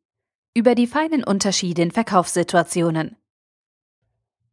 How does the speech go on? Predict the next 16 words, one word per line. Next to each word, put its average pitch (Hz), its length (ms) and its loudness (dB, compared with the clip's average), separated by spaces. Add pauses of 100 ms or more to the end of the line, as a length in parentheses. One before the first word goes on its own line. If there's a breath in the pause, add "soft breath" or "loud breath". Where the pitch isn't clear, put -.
(160)
Der 240 180 2
einzige 285 420 2
männliche 180 420 2
Gesprächspartner 196 800 0
in 180 60 0
diesem 170 300 -4
Text - 320 -2
will - 100 -2
anonym 185 420 2
bleiben. 175 440 -2 (400)
Nicht, 180 320 -4
weil 170 180 2
seine 170 240 0
Aussagen 185 400 0
chauvinistisch 185 680 -2
wären, 175 400 -2